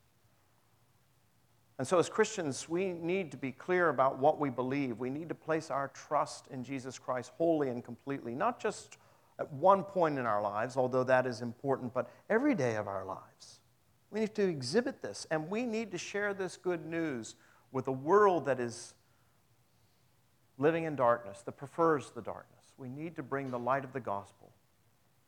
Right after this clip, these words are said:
Painful to be exposed, yes, but under its warming glow, we find that our hearts are transformed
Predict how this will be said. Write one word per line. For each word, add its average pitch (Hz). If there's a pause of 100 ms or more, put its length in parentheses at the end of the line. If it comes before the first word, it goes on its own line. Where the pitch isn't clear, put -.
(520)
Painful 202
to 175
be 185
exposed, 180
yes, 165
but 123 (1400)
under 131
its 131
warming 156
glow, 98
we 104
find 117
that 104
our 104
hearts 110
are 98
transformed 98